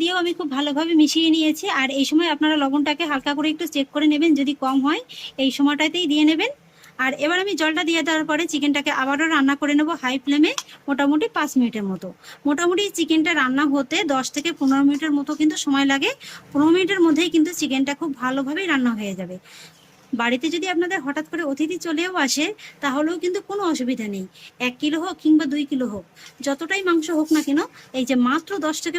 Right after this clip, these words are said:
পনেরো মিনিটের ভিতরেই কিন্তু রান্নাটা হয়ে যাবে।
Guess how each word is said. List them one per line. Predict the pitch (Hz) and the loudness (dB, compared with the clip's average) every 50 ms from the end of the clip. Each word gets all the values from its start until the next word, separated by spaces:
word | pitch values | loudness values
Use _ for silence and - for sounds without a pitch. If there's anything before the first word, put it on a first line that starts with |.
| 320 311 | -4 -2
পনেরো | 285 277 285 285 285 | 0 0 2 2 2
মিনিটের | 285 277 294 302 269 | 0 0 -2 -2 -4
ভিতরেই | 277 247 311 311 311 311 | -2 -2 -2 -2 0 2
কিন্তু | 311 302 285 453 539 - - _ _ - 277 277 | 2 2 2 0 -2 -4 -10 _ _ -6 -2 -2
রান্নাটা | 262 254 254 262 277 285 415 381 - | 0 2 2 0 0 -2 -4 -6 -4
হয়ে | 247 247 214 190 185 | -2 -2 -2 -4 -6
যাবে। | 180 165 175 | -10 -10 -10